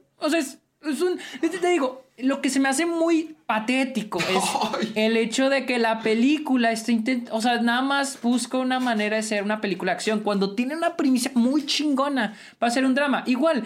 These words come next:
Speaker 1: los momentos de acción, la neta, las escenas de acción están muy bien hechas, están muy bien coreografiadas, mis respetos.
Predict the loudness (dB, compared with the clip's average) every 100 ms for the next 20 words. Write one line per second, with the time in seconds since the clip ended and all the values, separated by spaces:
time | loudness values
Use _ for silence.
0 | -8 -6 0 2 2 2 0 0 0 0
1 | 0 0 0 0 2 2 2 -2 -2 -2
2 | 0 0 0 0 0 0 0 2 2 2
3 | 0 -2 -4 -4 -4 0 0 0 0 0
4 | 0 0 -2 -2 0 0 0 -6 -6 -6
5 | -4 -4 -4 -10